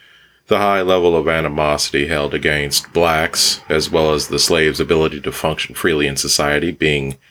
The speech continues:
hampered due to their captivity, made the possibility of a bloody conflict extremely likely. Yet,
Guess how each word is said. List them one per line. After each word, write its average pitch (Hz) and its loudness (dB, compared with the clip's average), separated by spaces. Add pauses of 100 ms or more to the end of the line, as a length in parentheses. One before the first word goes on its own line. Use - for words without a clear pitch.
(120)
hampered 73 -2
due 78 -2
to 73 -8
their 67 0
captivity, 87 -2 (800)
made 98 0 (140)
the 98 2
possibility 85 2
of 80 -2
a 78 2
bloody 85 2
conflict 80 -2 (100)
extremely 78 -2 (160)
likely. 92 -2 (720)
Yet, 135 2